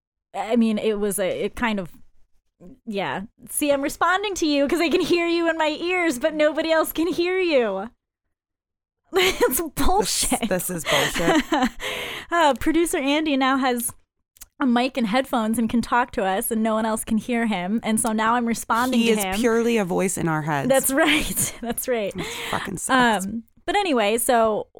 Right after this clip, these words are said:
Speaker 1: w-, w-, I don't even remember my point now. Oh, now I do. So when I was younger,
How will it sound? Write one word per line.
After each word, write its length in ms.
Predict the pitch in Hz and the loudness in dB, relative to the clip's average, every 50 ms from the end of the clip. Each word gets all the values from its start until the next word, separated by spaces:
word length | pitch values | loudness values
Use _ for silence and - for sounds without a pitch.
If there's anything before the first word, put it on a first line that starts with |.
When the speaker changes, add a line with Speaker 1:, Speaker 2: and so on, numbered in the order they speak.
| - - | -18 -16
Speaker 1:
w-, 180 | 190 - - - _ _ - | -16 -14 -16 -16 _ _ -14
w-, 120 | 220 226 - | -8 -4 -2
I 140 | - 285 | 0 0
don't 120 | 294 311 302 | 2 2 0
even 160 | 311 285 294 294 | 0 0 0 2
remember 280 | 294 285 285 277 285 277 | 2 2 2 2 2 2
my 120 | 277 285 | 2 2
point 320 | 269 - 370 349 330 - - | 2 0 0 -2 -2 -4 -4
now. 340 | - 131 131 156 208 220 - _ | -4 -4 -4 -4 -4 -6 -6 _
Oh, 300 | - 339 320 247 190 - - - | 0 2 2 2 2 0 -4 -2
now 180 | 240 254 247 226 | 0 2 2 4
I 100 | 208 208 | 2 0
do. 200 | 190 165 143 233 - - - - - - | 0 -2 -4 -4 -6 -10 -16 -16 -12 -6
So 220 | - - 285 269 | 0 2 4 4
when 100 | 262 254 | 4 4
I 100 | 254 254 | 4 2
was 160 | 247 247 214 | 2 2 0
younger, 640 | 233 277 311 359 370 285 220 190 185 180 185 208 202 | 0 0 0 0 0 0 0 0 0 0 -2 -4 -6